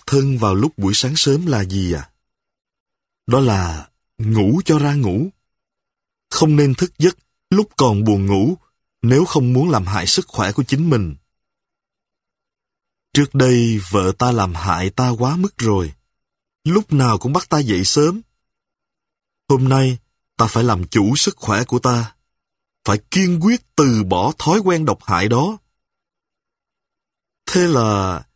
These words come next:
ta ngã lưng xuống giường, đánh một giấc thẳng cánh, không mộng mị lôi thôi. Thôi nhé, từ giờ phút này, xin vĩnh biệt những lời quấy rầy nhẩm nhẳng bên tai.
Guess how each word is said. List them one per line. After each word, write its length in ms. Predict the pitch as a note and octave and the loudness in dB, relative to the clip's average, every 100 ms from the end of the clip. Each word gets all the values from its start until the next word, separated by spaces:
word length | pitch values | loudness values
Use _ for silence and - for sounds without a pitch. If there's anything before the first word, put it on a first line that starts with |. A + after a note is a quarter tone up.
| _ _ _ _ | _ _ _ _
ta 180 | C#3+ C#3 | 0 0
ngã 220 | C3 F2+ | 0 0
lưng 240 | C3+ D3+ D3 | 2 0 0
xuống 280 | C#3+ D#3+ D3 | -2 -2 0
giường, 380 | A#2 G2 D2+ C2+ _ _ _ _ _ | 0 0 -4 -16 _ _ _ _ _
đánh 220 | E3 F3 G#3+ | -2 0 2
một 180 | D3+ - | 0 0
giấc 140 | F#3+ - | -2 -2
thẳng 260 | G#2+ F2+ D3 | -4 -2 -2
cánh, 260 | C#3 F3 A3 _ _ _ - | -2 -4 -10 _ _ _ -6
không 340 | - G3+ F#3 | 0 0 2
mộng 260 | A#2+ F#2+ A2 | 0 0 0
mị 220 | F#2+ F#2 | 0 0
lôi 240 | A#2 E3+ E3+ | 0 0 0
thôi. 340 | E3+ F#3 F#3 _ _ _ _ _ _ _ _ _ _ _ _ _ _ - | -2 -2 -2 _ _ _ _ _ _ _ _ _ _ _ _ _ _ -6
Thôi 280 | A#2+ A#2+ A2 | 0 2 2
nhé, 460 | G#2+ G#2+ B2+ D#3+ D#3+ _ _ _ | 2 2 0 -2 -6 _ _ _
từ 260 | C#3 G#2+ F2+ | 0 2 2
giờ 160 | G#2 F2+ | 0 0
phút 260 | - E3+ | -2 -2
này, 340 | A#2+ A2 G2 D#2 _ _ | 0 0 0 -4 _ _
xin 420 | - - E3 F3 D#3+ | -4 0 0 0 0
vĩnh 360 | A#2 A#2+ D#3+ | 0 0 0
biệt 200 | C3 G#2 A2 | 0 0 0
những 220 | G#2+ D3 | -2 2
lời 180 | A#2 F#2+ | 2 2
quấy 260 | A2+ E3 F#3+ | 0 0 0
rầy 320 | C3+ G#2 F#2 | 0 0 0
nhẩm 460 | F#2+ F#2 C3 G#3+ | -2 -2 -2 0
nhẳng 340 | F3+ G2 A#2 F3 | 0 0 -2 0
bên 220 | C#3 C3 | 0 0
tai. 380 | C3 C3 B2 | 0 0 -2